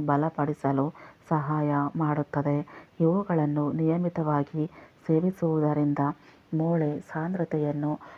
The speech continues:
ಹೆಚ್ಚಿಸಲು ಮತ್ತು ಮೂಳೆ ಸಂಬಂಧಿತ ಸಮಸ್ಯೆಗಳ ಅಪಾಯವನ್ನು ಕಡಿಮೆ ಮಾಡಲು ಸಹಾಯ ಮಾಡುತ್ತದೆ. ಸಸ್ಯಾಹಾರಿ ಆಹಾರವನ್ನು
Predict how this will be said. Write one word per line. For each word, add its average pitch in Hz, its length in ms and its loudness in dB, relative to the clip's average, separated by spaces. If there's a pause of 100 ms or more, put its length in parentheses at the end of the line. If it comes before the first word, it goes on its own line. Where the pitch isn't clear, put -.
(140)
ಹೆಚ್ಚಿಸಲು 147 640 0 (160)
ಮತ್ತು 151 280 -2 (440)
ಮೂಳೆ 165 380 2
ಸಂಬಂಧಿತ 156 680 -4 (480)
ಸಮಸ್ಯೆಗಳ 160 640 0 (200)
ಅಪಾಯವನ್ನು 147 720 0 (380)
ಕಡಿಮೆ 160 340 2
ಮಾಡಲು 143 440 2
ಸಹಾಯ 147 460 -2 (480)
ಮಾಡುತ್ತದೆ. 147 600 0 (380)
ಸಸ್ಯಾಹಾರಿ 151 720 0
ಆಹಾರವನ್ನು 147 760 2